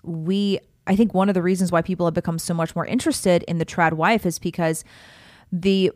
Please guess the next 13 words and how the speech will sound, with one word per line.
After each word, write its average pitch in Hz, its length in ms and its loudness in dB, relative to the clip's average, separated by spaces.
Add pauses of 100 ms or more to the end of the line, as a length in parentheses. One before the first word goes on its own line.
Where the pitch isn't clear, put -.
(100)
polar 233 360 6
opposite 233 460 2
of 175 100 0
that 165 380 2
is 165 560 0 (280)
the 196 80 4
Fresh 190 300 2
and 175 100 -2
Fit - 160 -2
podcast, - 680 -4 (100)
the 190 120 4
Whatever 185 340 4
podcast, - 680 -6